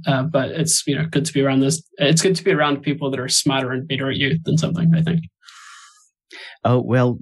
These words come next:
Speaker 2: hold on to your hats, 'cause it only gets smarter and bigger from this point forward. And, um,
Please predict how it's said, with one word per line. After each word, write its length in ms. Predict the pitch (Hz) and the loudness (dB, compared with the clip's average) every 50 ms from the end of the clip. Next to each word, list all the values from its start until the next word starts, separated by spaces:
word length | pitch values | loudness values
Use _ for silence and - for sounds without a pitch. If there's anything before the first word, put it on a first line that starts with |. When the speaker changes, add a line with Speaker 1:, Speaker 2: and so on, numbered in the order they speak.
| - _ | -10 _
Speaker 2:
hold 220 | - - 135 123 123 | -2 -2 0 2 2
on 80 | 120 107 | 0 0
to 60 | - | 0
your 100 | 110 104 | 0 0
hats, 260 | 104 110 - - - | 0 0 -2 -4 -8
'cause 140 | - - 107 | -8 -4 -2
it 80 | 107 | 0
only 200 | 117 127 127 113 | 2 2 2 2
gets 220 | 110 120 117 - - | 2 0 -2 -2 -4
smarter 520 | - - - 120 117 113 - - 117 104 - _ - | -6 -4 -2 0 0 0 -2 -4 -6 -8 -6 _ -2
and 260 | 117 117 117 110 - - | 0 2 2 0 0 0
bigger 260 | 120 113 104 110 98 | -2 0 0 0 -2
from 220 | 95 - 101 101 104 | -2 -4 -4 -2 -2
this 140 | 104 - | -2 -4
point 300 | - _ - 107 104 - - | -4 _ -2 0 0 -2 -2
forward. 420 | - 117 110 110 104 95 87 82 - - - - - | -2 0 0 2 2 0 -2 -4 -6 -10 -10 -6 -2
And, 300 | 101 104 104 101 95 107 | 0 2 2 2 2 2
um, 140 | 110 113 | 0 0